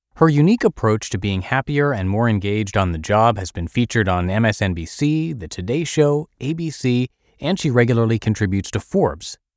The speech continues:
Stella studied economics at Columbia University and was also one of the first one hundred fifty people to earn a master's degree in applied positive psychology,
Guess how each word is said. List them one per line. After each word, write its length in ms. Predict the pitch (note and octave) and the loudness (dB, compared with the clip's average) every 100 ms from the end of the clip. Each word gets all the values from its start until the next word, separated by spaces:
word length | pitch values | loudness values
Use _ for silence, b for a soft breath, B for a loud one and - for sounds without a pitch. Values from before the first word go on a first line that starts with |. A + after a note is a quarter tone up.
| _ - | _ -16
Stella 420 | - E3 G3 G3 | 2 4 4 2
studied 500 | - - C3 B2+ A#2 | 0 2 4 2 0
economics 580 | C#3 C3 A#2 C3 G2 - | -2 2 4 4 0 -2
at 120 | F#2+ | -4
Columbia 400 | - G#2+ A#2+ C3 | 0 2 2 2
University 720 | B2+ A2+ G#2+ E2+ D#2+ F#2 F#2+ A2 | 2 2 0 -4 -6 -2 -2 2
and 200 | G#2 G2+ | 2 2
was 140 | G2 | 2
also 300 | C#3+ - F3+ | 2 4 2
one 220 | C3+ B2 | 4 2
of 80 | G#2+ | 2
the 80 | F#2+ | -2
first 420 | - - F3+ - - | -4 0 0 -2 -2
one 200 | A#2 F3 | 2 4
hundred 280 | F3+ F3 C#3+ | 2 2 2
fifty 300 | B2+ - B2+ | 0 2 0
people 480 | - F#2 D#2+ B2+ - - | 0 -2 0 -2 -4 -8
to 80 | G#2 | 2
earn 280 | A2+ A#2 | 4 6
a 80 | A2 | 4
master's 560 | G#2+ A#2 E3 - G2 E2 | 4 4 2 0 -2 -2
degree 400 | F2 E2+ F2 F2+ | -4 -2 -2 -2
in 240 | G#2 A2 | 0 0
applied 520 | G2 - C3+ D3 D#3+ D#3 - | -2 -2 0 2 2 -4 -6
positive 460 | B2 A#2 A2 G#2+ | -2 -2 -2 -4
psychology, 720 | - A2+ - - G3 F#2+ D2+ | -2 -4 -2 2 2 2 -6